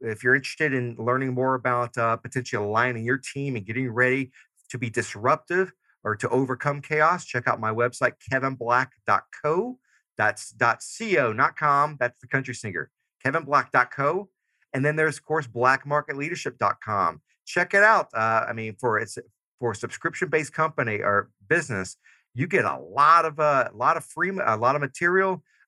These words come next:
I usually interact two hours a month. We have events. Uh, it's a lot of fun. And frankly, uh, I'll say this: if you're below the age of forty-two,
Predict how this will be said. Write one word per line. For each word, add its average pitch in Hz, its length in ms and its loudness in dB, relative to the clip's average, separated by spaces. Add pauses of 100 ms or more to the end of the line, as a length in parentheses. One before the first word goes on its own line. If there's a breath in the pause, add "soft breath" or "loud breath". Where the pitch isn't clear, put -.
I 117 160 4
usually 131 480 -2
interact 127 420 2
two 135 220 -4
hours 131 260 2
a 113 80 -4
month. 143 380 -4 (240)
We 123 100 0
have 110 100 0
events. 117 680 -2 (340)
Uh, 226 60 2
it's 143 160 -2
a 214 40 -6
lot 226 300 4
of - 80 -4
fun. 165 340 2
And 107 140 -4
frankly, 131 540 -2
uh, 101 180 2 (300)
I'll 156 120 4
say 165 200 -4
this: 139 160 -6
if 98 120 -10
you're 190 120 2
below 214 220 0
the 165 140 -2
age 139 160 -2
of 120 100 -2
forty-two, 143 640 -2